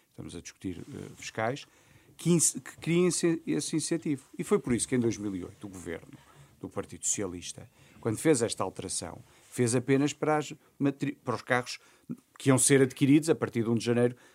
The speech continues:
de dois mil e oito, e, portanto, matriculados a partir dessa altura. Exatamente porque o, o, é, se a ideia é gerar um incentivo, então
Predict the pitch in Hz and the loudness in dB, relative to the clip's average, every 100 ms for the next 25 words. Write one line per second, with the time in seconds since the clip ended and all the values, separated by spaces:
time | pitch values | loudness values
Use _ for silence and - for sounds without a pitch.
0 | _ - 120 135 127 143 147 208 233 - | _ -4 4 4 6 4 6 4 2 -10
1 | - 98 90 104 110 113 104 85 92 101 | -10 -8 -6 -4 0 2 0 -6 -6 -6
2 | 104 _ - _ 104 - 107 - 95 104 | -10 _ -20 _ -4 0 0 -2 -4 0
3 | 139 151 147 190 - - 143 113 - _ | 2 2 0 0 -6 -6 -2 -2 -4 _
4 | _ _ _ _ _ _ _ _ _ _ | _ _ _ _ _ _ _ _ _ _
5 | _ _ _ 127 - 180 90 - _ _ | _ _ _ -6 -6 -10 -12 -18 _ _
6 | - 131 - - 127 175 190 160 - 123 | -2 0 2 2 4 4 6 6 4 0
7 | 113 127 156 131 123 107 - 107 110 98 | 0 2 2 6 4 4 0 -2 -2 -4
8 | 82 127 - _ 101 127 135 | -6 -14 -16 _ -2 0 0